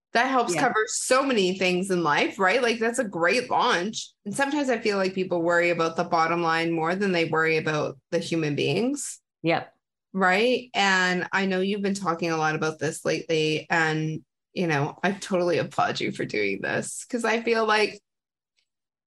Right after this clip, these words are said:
Speaker 1: we'll be in spaces where if you feel like you don't make enough money, you feel unworthy of being in that space.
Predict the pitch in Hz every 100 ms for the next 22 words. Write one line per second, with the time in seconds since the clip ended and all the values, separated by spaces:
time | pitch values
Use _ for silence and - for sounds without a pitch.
0 | _ _ 240 208 254 269 254 247 214 226
1 | 220 196 190 190 196 196 185 185 180 185
2 | - 196 208 262 247 - 226 226 226 202
3 | 202 196 180 175 185 170 175 175 165 170
4 | 175 165 170 240 285 226 214 214 - 202
5 | 190 185 185 180 170 - _ _ - 190
6 | 180 165 170 185 214 196 165 170 196 185
7 | 160 135 - 175 190 311 370 - -